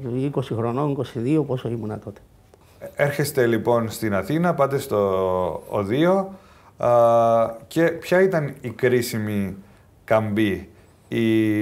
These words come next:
Speaker 2: πιο σημαντική στιγμή που έβαλε στο δρόμο σας, α, το τραγούδι και ξεκίνησε η καριέρα σας;
Speaker 1: Εγώ νομίζω ότι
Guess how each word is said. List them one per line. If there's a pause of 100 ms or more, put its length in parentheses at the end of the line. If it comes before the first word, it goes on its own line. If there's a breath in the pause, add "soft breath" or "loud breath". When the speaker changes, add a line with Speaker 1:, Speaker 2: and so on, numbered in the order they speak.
Speaker 2:
πιο
σημαντική
στιγμή (440 loud breath)
που
έβαλε
στο
δρόμο
σας,
α,
το
τραγούδι
και
ξεκίνησε
η
καριέρα
σας; (1120 soft breath)
Speaker 1:
Εγώ
νομίζω
ότι